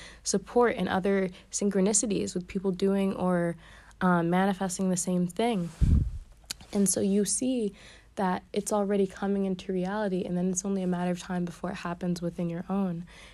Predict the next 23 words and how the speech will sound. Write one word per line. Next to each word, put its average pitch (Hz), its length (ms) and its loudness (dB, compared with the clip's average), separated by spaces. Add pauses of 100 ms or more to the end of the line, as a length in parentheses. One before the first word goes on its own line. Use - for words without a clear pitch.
(120)
And 196 100 4
it's 185 160 0
the - 80 0
more 202 380 4
you 185 500 0
truly, 202 400 2
the 180 140 -4
more 196 200 2
you 220 320 0 (240)
align 185 440 2
with 180 240 -2
it 175 160 -6 (400)
energetically 180 920 2
on 175 160 0
a 170 80 2
vibrational 180 640 0
level, 170 320 -4
the 175 140 -2
more 185 480 0 (160)
it 190 200 -4
just 175 400 -6 (280)
happens. 196 600 -8
Like, 180 200 -6